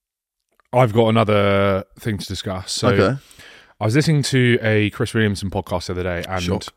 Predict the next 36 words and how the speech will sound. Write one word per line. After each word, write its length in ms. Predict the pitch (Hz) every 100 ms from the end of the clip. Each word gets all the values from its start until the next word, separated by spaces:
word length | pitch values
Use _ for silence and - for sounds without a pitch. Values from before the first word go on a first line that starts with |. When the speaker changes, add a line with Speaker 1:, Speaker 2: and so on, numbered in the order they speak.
| _ _ _
Speaker 1:
<laughs> 420 | - - - -
Shock, 420 | - 117 98 -
yeah. 240 | 107 95 90
I, 220 | 120 117
I 80 | 117
reference 380 | 117 123 - 110
Chris 160 | - 107
Wi-, 180 | 117 110
Chris 240 | - 117 117
Williamson 400 | 104 92 95 92
in 60 |
almost 220 | 101 95 98
every 120 | 92
podcast. 360 | 92 87 85 - - - - - _ _
And, 420 | 117 113 110 110 113
um, 420 | 107 107 107 113 _ _
we, 520 | 120 104 117 117 117 -
he 140 | 139 123
was 120 | -
talking 280 | 151 - 117
about, 440 | 110 104 101 - _ _ _ _ _ -
I 40 |
forget 200 | - 120
who 40 | 101
the 40 |
guest 260 | 95 101 -
was, 200 | 98 92
but 100 | 101
he 40 | 98
was 80 |
talking 140 | 131 117
about, 300 | 110 107 - -
um, 680 | 104 98 98 95 95 98 - _
how 540 | - 110 104 101 101 107
monogamous 680 | 110 113 107 101 101 -
relationships 880 | 107 107 101 104 - 98 - - -